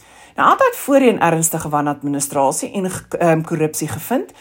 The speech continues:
in 'n Grayson Reed kontrak met Services seta,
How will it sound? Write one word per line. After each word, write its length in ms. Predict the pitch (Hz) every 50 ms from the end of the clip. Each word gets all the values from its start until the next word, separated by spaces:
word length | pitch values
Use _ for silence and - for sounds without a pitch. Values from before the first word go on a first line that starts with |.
| - - - - - _ -
in 120 | 247 240
'n 100 | 254 247
Grayson 500 | - 277 247 285 370 370 - - 415 403
Reed 340 | 370 262 226 226 233 240 240
kontrak 680 | - - - 208 208 208 190 170 170 180 - _ _ _ _ _ _
met 320 | - 170 185 180 180 180 - -
Services 640 | _ - - - 269 269 226 196 - - 135 113 -
seta, 440 | - - - - - - - -